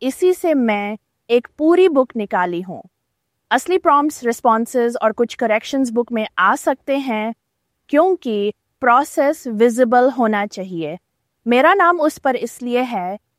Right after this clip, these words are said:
क्योंकि ये मेरा perspective है, मेरा meaning है, मेरा judgment है और मेरा final decision है। एआई मुझे सालों की study, काम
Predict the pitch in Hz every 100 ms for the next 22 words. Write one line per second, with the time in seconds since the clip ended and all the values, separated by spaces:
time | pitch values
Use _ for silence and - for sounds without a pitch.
0 | _ 294 311 339 320 294 269 240 285 294
1 | 269 254 - 233 - - 233 - 311 302
2 | 269 220 190 214 _ _ 233 262 285 294
3 | 262 247 269 302 311 277 190 190 - _
4 | - 254 262 262 254 214 247 240 220 262
5 | 294 311 320 226 185 190 - _ _ 233
6 | 247 247 247 240 226 233 _ _ _ 277
7 | 247 262 277 285 285 233 - 226 208 220
8 | 214 202 165 - _ _ _ 254 285 269
9 | 269 262 233 240 233 240 208 220 220 214
10 | - 226 220 240 254 _ _ - 220 226
11 | 226